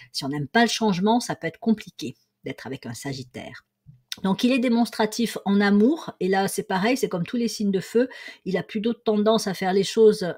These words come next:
euh, dans une certaine grandeur, euh, voilà, c'est, c'est la démonstration, la passion, donc, euh, que ce soit parce que voilà, il vous offre un voyage, ou il vous emmène en voyage à l'autre bout du monde, ou, euh,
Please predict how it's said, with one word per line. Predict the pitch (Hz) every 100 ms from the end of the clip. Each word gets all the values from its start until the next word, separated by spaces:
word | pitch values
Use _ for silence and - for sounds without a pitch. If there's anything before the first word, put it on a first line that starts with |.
| 165
euh, | 170 175 170 185
dans | 190 220 196 180 160
une | 160 202
certaine | - 214 - 233 214 214
grandeur, | 185 208 220 240 208 214 220 220 226 196
euh, | 170
voilà, | 165 180 135
c'est, | - 139 139
c'est | -
la | 156 170
démonstration, | 175 175 - 175 - 208 202 208
la | 185
passion, | - 147 - 220 233 - - - - -
donc, | 165 151 175
euh, | 160
que | -
ce | 156 170
soit | - 180
parce | 156 139
que | -
voilà, | 165 170 165
il | 135
vous | 147 147
offre | 180 -
un | 180
voyage, | 180 185 196 202 190
ou | 170
il | 147
vous | 139 151
emmène | 214 233 233
en | 220 214
voyage | 202 208 208 202 180
à |
l'autre | 185 190 -
bout | 185 196
du | 185 196
monde, | 202 202 202 175
ou, | 180
euh, | 185